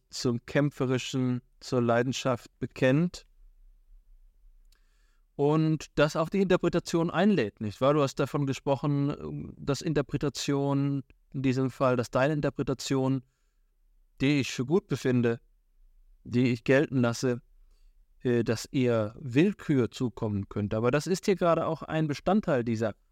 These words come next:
Facette und die haben wir bisher nur angerissen, das Hermeneutische, das Linguistische, das Exegetische, die, auch die Selbstauslegung, nicht wahr? Den Satz, den man gerade geschrieben hat,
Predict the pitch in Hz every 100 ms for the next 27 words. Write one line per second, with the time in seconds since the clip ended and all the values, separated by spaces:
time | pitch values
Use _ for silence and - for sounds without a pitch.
0 | _ _ 123 - 151 135 120 120 123 127
1 | 131 143 139 135 - 135 135 - 151 165
2 | 135 127 - 127 117 139 127 127 123 139
3 | 156 - - 120 - _ _ _ _ -
4 | 120 127 139 135 147 170 - 131 - 120
5 | 117 - 139 - 127 127 156 - 127 -
6 | 117 - _ _ _ _ _ 127 123 -
7 | _ - 127 - 143 123 131 185 - -
8 | 127 127 117 117 110 110 101 104 139 139
9 | 131 135 123 147 - - 151 139 123 131
10 | 156 139 123 - 147 170 170 151 165